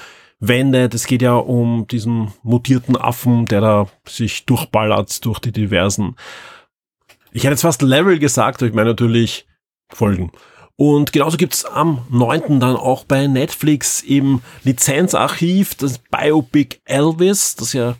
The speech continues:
letztes Jahr im Kino war, und auch Scream sechs kommt zu Netflix. Fast and the Furious, Hobbs and Show bekommt ein Rewatch auf Netflix am neunten September und damit sind wir auch am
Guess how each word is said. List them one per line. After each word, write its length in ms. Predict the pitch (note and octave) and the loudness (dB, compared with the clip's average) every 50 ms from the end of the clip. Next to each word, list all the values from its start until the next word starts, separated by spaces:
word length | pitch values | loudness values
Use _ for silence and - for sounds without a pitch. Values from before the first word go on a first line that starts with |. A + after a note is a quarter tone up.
| - G#2+ G2+ | -12 -10 -8
letztes 240 | G2 A2+ - - B2 | -6 -6 -6 -4 -4
Jahr 80 | B2+ B2 | -2 -2
im 120 | A#2 B2 | -2 -4
Kino 320 | - - D#3+ E3 E3 D#3 C#3+ | -4 -4 -2 0 0 0 2
war, 320 | C3+ C3+ C#3 C3 - - | 2 2 2 0 -2 0
und 240 | B2 C#3+ D3 - - | 0 0 0 0 -2
auch 220 | - G#2 A#2 - | -2 -2 -2 -2
Scream 560 | - - - - - B2 A#2+ A#2+ B2 B2+ A#2+ A2 - | -4 -8 -8 -2 0 2 4 4 4 2 0 -2 -6
sechs 520 | - - - - B2 A#2+ - - - - | -8 -4 -2 -2 -2 0 -2 -4 -4 -4
kommt 240 | - B2 G#2 G2+ G2 - _ | -4 -2 -2 -2 -2 -4 _
zu 240 | - A2+ G#2+ F#2+ - - - - - - | -6 -4 -4 -4 -6 -10 -18 -20 -12 -6
Netflix. 720 | G#2+ A#2 A#2 A2 - - - A2 G#2+ F2+ - - - - - - - - - - - _ _ _ _ _ _ _ _ _ _ _ _ | -4 -2 -2 -2 -4 -8 -4 -4 -4 -4 -4 -8 -12 -12 -16 -20 -20 -20 -20 -20 -20 _ _ _ _ _ _ _ _ _ _ _ _
Fast 320 | - - - E3+ E3+ - G3 | -6 -2 0 0 2 2 2
and 80 | F#3 | 2
the 40 | F3+ | 2
Furious, 640 | - F#3 F#3+ G#3+ G#3 G#3 G3+ G3 G3 E3 - - - | 4 2 2 2 2 2 2 2 0 -2 -4 -4 -2
Hobbs 280 | C#3+ B2+ - - - - | -2 -2 0 -2 -4 -4
and 240 | - C#3 C#3 C#3 B2+ | -2 0 0 0 0
Show 380 | - - C#3 B2+ - F3+ F#3+ F3+ | 0 0 0 0 2 2 0 0
bekommt 540 | - D#3+ - - C3+ C3+ C#3+ C3 - - | -2 -4 -2 -2 -4 -4 -4 -6 -8 -6
ein 300 | - B2+ C3 B2+ B2 A#2 | -4 -2 0 2 2 2
Rewatch 640 | G#2+ A2+ B2+ E3+ F#3+ G3 E3 F3 D3 D3 D3 - - - | 2 2 4 4 4 4 4 2 2 2 0 -2 -6 -6
auf 300 | - B2 B2+ B2 - - | -4 -4 -4 -4 -4 -2
Netflix 640 | B2 B2 C3 - - - D3+ D#3+ D#3+ - - - - | -2 -2 -2 -2 -2 -2 0 0 0 -2 -4 -6 -4
am 160 | - B2+ C3+ | -2 0 2
neunten 480 | C3 C#3+ C#3+ C#3 C3 - D3 C#3+ C3+ B2 | 2 4 2 2 0 -2 -4 -4 -4 -2
September 640 | - D3 B2 - - C3 D3 E3+ F3 F3 - - | -2 -4 -4 -2 0 0 2 2 2 2 0 0
und 220 | - D3 D3+ C3 - | -2 -2 -2 0 0
damit 200 | C3+ C#3 D3 - | -2 -2 -2 -4
sind 240 | - - D#3+ E3 E3 | -2 -2 0 0 0
wir 120 | D#3+ F#2+ | 2 2
auch 260 | F2+ A2+ C#3 C3+ - - _ | 2 0 0 -4 -8 -16 _
am 220 | - B2 A#2+ A#2 | -6 -4 -4 -4